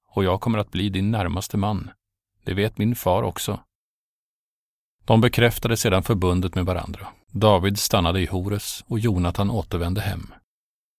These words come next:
Men Sifs män gick till Saul i Gibea och förrådde David. "Vi vet var han gömmer sig",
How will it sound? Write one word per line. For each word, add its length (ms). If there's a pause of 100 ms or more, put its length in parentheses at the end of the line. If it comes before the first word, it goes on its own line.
(280)
Men 180
Sifs 560
män 360
gick 240
till 160
Saul 500
i 40
Gibea 540 (160)
och 140
förrådde 360
David. 360 (680)
"Vi 180
vet 320
var 80
han 160
gömmer 320
sig", 360